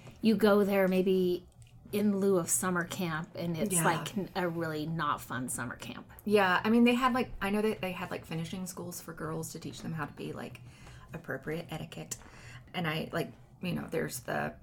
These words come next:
Speaker 2: paramilitary organization, and they, yeah, so they had, like, different, like,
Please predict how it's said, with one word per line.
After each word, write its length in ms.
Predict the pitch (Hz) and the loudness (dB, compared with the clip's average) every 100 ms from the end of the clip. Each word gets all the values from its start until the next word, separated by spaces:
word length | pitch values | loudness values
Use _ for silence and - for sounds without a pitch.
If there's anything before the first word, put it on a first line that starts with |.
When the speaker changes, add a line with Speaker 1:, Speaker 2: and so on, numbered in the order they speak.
| - | -2
Speaker 2:
paramilitary 800 | - - - 151 156 160 151 151 | 2 2 0 -4 -4 -4 -4 -2
organization, 720 | 156 160 156 165 165 165 160 160 160 - | -4 -4 -4 -4 -6 -4 -4 -4 -6 -6
and 240 | - 160 208 | -8 -10 -4
they, 140 | 190 170 | -2 0
yeah, 160 | 170 | -2
so 160 | 147 185 | -2 -2
they 100 | 190 | -2
had, 180 | 180 202 | 0 0
like, 220 | 208 - | -2 -2
different, 460 | 165 165 170 - - | -6 -2 -4 -4 -6
like, 180 | 147 | -10